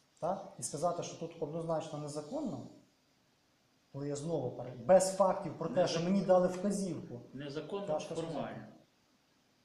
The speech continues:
Speaker 2: Але я кажу, треба дивитися в суд. Формально воно може бути законно. Ну, їхав, ну, зупиняли, ну, не зупинив. Формально ж я порушив.
Speaker 1: Ну, от, власне.
Speaker 2: Але от, власне, то, що треба дивитися не на формальну сторону
Speaker 1: Так от, коли буде
Speaker 2: закону,
Speaker 1: дивитися,
Speaker 2: а
Speaker 1: то
Speaker 2: все,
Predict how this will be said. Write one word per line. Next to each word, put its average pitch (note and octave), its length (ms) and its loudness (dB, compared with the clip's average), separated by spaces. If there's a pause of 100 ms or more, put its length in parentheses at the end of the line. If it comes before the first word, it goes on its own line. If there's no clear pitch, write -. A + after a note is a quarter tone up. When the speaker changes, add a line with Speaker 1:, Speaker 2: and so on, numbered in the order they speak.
(100)
Speaker 2:
Але A#2+ 140 -12
я C3+ 60 -6
кажу, C3 200 -14
треба C#3 220 -12
дивитися D3 380 -12
в C#3 60 -14
суд. A2+ 240 -16 (180)
Формально F#3+ 400 -8
воно E3 140 -8
може D3+ 260 -8
бути A#2 200 -12
законно. - 160 -18 (360)
Ну, G#3 80 -4
їхав, E3 400 -6
ну, F3 80 -8
зупиняли, D#3+ 560 -4
ну, E3+ 60 -8
не D#3+ 100 -6
зупинив. C#3 460 -10
Формально G#3 320 -4
ж D#3 80 -6
я C#3+ 60 -4
порушив. - 300 -12 (100)
Speaker 1:
Ну, C3 80 -8
от, D#3 120 -8
власне. C#3 320 -4 (140)
Speaker 2:
Але B2+ 160 -4
от, - 180 -6 (100)
власне, C3 460 -2
то, D3+ 120 -4
що - 160 -10
треба C#3+ 220 -6
дивитися A3 400 -6
не - 80 -4
на G3+ 100 -6
формальну G#3 680 -2
сторону C3+ 420 -2
Speaker 1:
Так - 80 -8
от, E3+ 140 -6
коли E3 120 -2
буде D#3+ 100 -6
Speaker 2:
закону, E3 380 0
Speaker 1:
дивитися, F#3 320 -4
Speaker 2:
а B2+ 40 0
Speaker 1:
то - 60 -4
Speaker 2:
все, D3 180 -2